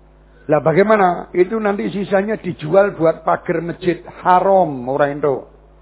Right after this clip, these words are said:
Sisanya buat bangun masjid. Ini soalnya masjid butuh dana, Beb.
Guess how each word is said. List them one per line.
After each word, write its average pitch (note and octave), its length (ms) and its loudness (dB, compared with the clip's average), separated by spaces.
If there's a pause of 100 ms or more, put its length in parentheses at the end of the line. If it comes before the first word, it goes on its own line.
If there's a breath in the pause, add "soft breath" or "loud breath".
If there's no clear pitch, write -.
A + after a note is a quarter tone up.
(1040 soft breath)
Sisanya G3 480 4
buat D#3+ 320 2
bangun F3+ 320 4
masjid. G3 540 6 (100)
Ini F3+ 240 -4
soalnya G3 240 0
masjid G3+ 320 0
butuh F#3 320 4
dana, G3 400 2
Beb. F#3+ 240 0